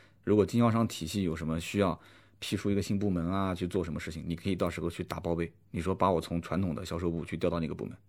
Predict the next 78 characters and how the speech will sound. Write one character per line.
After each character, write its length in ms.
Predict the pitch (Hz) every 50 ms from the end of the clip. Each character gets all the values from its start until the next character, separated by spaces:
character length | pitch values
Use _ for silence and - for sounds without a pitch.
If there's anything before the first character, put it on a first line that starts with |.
| _ _ _ - - - - - -
哎， 200 | - 80 78 - - - - - - - - -
就 100 | - 92
有 60 | 87
些 80 | 87 98
事 120 | 98 110
情 80 | 104 95
你 60 | 87
可 80 | 85 87
以 80 | 76
做， 160 | 78 85 76
有 80 | 73 82
些 60 | 82
事 100 | 82 87
情 120 | 87 85 76
你 60 | 71
不 100 | - 80
要 120 | 80 78
做 200 | 76 - - - - - _
啊。 200 | - - - - - - - - - -
你 100 | 87 82
不 80 | 90
要 100 | 98 90
跟 260 | 87 98 98 101 95 -
现 140 | - - 104
在 120 | 98 95
领 120 | 90 87 87
导 100 | 85 78
去 120 | 87 98
顶， 180 | 90 - - - - _ _ _ _ _
就 120 | - - 95
像 100 | 90 85 - - -
当 120 | 104 101
年 120 | 98 90 90
的 60 | 90
三 160 | - 92 95
刀 140 | 92 90 87
我 180 | 87 - -
一 100 | 50 55
样， 180 | 65 82 - - 101
就 100 | - 90
跟 140 | 85 104 98
现 120 | 95 107
在 160 | 107 101 95 87
现 220 | - - 120 113
任 100 | 110 101
领 120 | 87 90
导 100 | 95 78 78
各 220 | - - - 180
种 200 | 156 123 117 123
顶， 200 | 110 104 73 - - _ _
各 140 | - 196 190
种 280 | 143 127 104 98 92 92 87
就 160 | - 143 143
是 100 | 135 131
不 140 | 131 131 147
爽。 240 | 123 - - - - - - - - - - - -
我 140 | - 107 107
觉 100 | 123 143
得 80 | 156
就 160 | 165 170 160
当 300 | 139 117 - - 143 147
下 160 | 147 151 135 120
做 160 | - 135 120
的 80 | 101
事 120 | 101 - 104
情 120 | 101 95
都 80 | - 127
很 160 | - 98 85
愚 100 | 85 95
蠢， 220 | 107 - - - - - - - - - - - - - _
但 120 | - 87 92
是 80 | 101
最 120 | 90 101 95
后 120 | 98 95
我 140 | 85 90 95
走 140 | 98 - -
了， 160 | - - - - - - - - - - -
<laughs> 240 | - 120 110 110 95